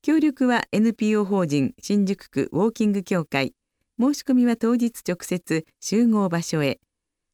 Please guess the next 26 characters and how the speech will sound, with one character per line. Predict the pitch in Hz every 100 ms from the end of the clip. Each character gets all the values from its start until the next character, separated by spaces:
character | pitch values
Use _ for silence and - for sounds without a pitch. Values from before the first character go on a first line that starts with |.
| _
問 | 254 269
い | 247
合 |
わ | 240
せ | 214
先 | 208 202
は | 190 180 - _
第 | 208 254
二 | 269
分 | 240 247
庁 | 226 233 220
舎 | - 143 -
分 | 170 190
館 | 170 160
一 | 143 -
階、 | - 127 123 _ _ _
健 | 240 269
康 | -
推 | 240 - 208
進 | 190 180 165
課 | - 143 - -
健 | 240 269
康 | 247 226
事 | 196
業 | 208 202 196
係、 | 185 151 127 123